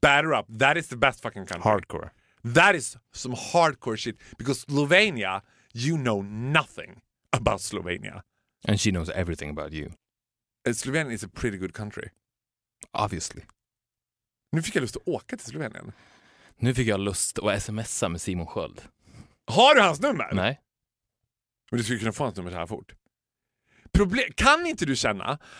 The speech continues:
Speaker 1: att du ibland då skulle vara låst i din, i, i ditt egen, alltså i din egen image?
Speaker 2: Nej.
Speaker 1: Att jag tänker att om jag var Simon Sköld och skulle få ett S M S av Victor Norén så skulle jag tro att du drev mig.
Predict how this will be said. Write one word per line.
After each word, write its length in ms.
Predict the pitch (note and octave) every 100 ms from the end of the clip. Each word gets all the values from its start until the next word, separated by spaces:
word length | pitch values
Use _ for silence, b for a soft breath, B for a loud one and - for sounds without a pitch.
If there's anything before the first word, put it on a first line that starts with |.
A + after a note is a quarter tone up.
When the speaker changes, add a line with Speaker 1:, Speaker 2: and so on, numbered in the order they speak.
| B -
Speaker 1:
att 180 | F#3 -
du 140 | C#3+
ibland 360 | C#3 B2+ A#2+ A2
då 120 | G#2+
skulle 260 | - C3+ B2+
vara 120 | C#3+
låst 680 | D#3 F#3+ B3 A3+ G3 - -
i 120 | D3
din, 220 | C3 B2+ -
i, 180 | D#3 D#3 -
i 80 |
ditt 320 | C#3+ B2+ - - -
egen, 720 | D#3+ C#3 B2 B2+ A#2+ A2+ A#2 _ _ _ -
alltså 340 | C3 - C3+ - D#3+
i 140 | D3+
din 200 | C3+ D#3
egen 300 | E3 C3 E3
image? 540 | F#3+ D3+ E2+ A2+ - - _ _ _ _ _ _ _ _ _ _ _ _ _ -
Speaker 2:
Nej. 240 | D#2 F2 - -
Speaker 1:
Att 160 | F3 E3
jag 220 | B3 -
tänker 220 | F#3+ B2+
att 80 | C3
om 100 | F#3
jag 180 | A#3 E3+
var 100 | B2
Simon 280 | G2+ F#2
Sköld 320 | F#2+ - C#3+ D3 B B B B B
och 120 | D3+
skulle 180 | - D3
få 120 | C3
ett 80 | C3
S 200 | - -
M 60 | C#3
S 140 | A#2
av 60 | A2
Victor 200 | G#2 G#2+
Norén 240 | F#2+ F2+ -
så 200 | - E3+
skulle 320 | - - C#3
jag 60 | A#2
tro 120 | G2+
att 60 | F#2
du 100 | G2+
drev 220 | B2 F#2
mig. 260 | D2+ -